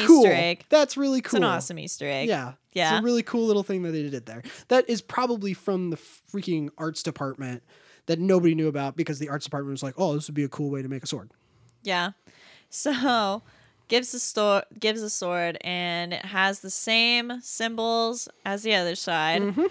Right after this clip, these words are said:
Speaker 1: as the other sword, except there's another one on the other side. And they're like, "Read it out loud." And it's devotion to family,
Speaker 2: Mm-hmm.
Speaker 1: which is awesome.
Speaker 2: Yep.
Speaker 1: So she's got her own sword now.
Speaker 2: Because that's what the
Speaker 1: And
Speaker 2: emperor says back
Speaker 1: Yes, devotion to family
Speaker 2: before she
Speaker 1: is
Speaker 2: leaves.
Speaker 1: a true,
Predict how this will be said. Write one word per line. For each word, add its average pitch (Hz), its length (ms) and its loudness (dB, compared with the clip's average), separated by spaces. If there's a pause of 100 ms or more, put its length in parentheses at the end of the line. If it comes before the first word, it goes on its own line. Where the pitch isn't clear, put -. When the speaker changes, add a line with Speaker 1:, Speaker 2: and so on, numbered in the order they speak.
(140)
Speaker 1:
as 196 200 -2
the 208 120 0
other 196 220 0
sword, 180 340 -2
except 180 380 -6
there's 185 200 -4
another 180 300 -4
one 185 380 -4
on 170 160 -10
the 165 140 -10
other 160 160 -8
side. 160 440 -8
And 180 100 -20
they're 175 120 -12
like, 170 180 -16
"Read 175 180 -10
it 180 100 -10
out 180 200 -8
loud." 190 400 -8
And 165 140 -12
it's 165 280 -10
devotion 170 680 -6
to 160 140 -14
family, 143 520 -12 (220)
Speaker 2:
Mm-hmm. 151 120 -6
Speaker 1:
which 208 220 0
is 185 140 -6
awesome. 156 580 -6 (340)
Speaker 2:
Yep. 165 160 0
Speaker 1:
So 185 440 -2
she's 208 260 -8
got 214 200 4
her 208 100 0
own 208 180 -4
sword 202 400 -2
now. 185 440 -4 (260)
Speaker 2:
Because 175 220 -2
that's 185 180 0
what 180 80 -2
the 170 60 0
Speaker 1:
And 175 100 -4
Speaker 2:
emperor 165 280 -2
says 135 320 -8
back 135 420 -10 (580)
Speaker 1:
Yes, 190 480 -4
devotion 190 460 -4
to 180 60 -8
family 190 200 0
Speaker 2:
before 180 160 2
she 165 160 -2
Speaker 1:
is 160 80 -4
Speaker 2:
leaves. 160 640 -2
Speaker 1:
a 180 60 -10
true, 165 680 -8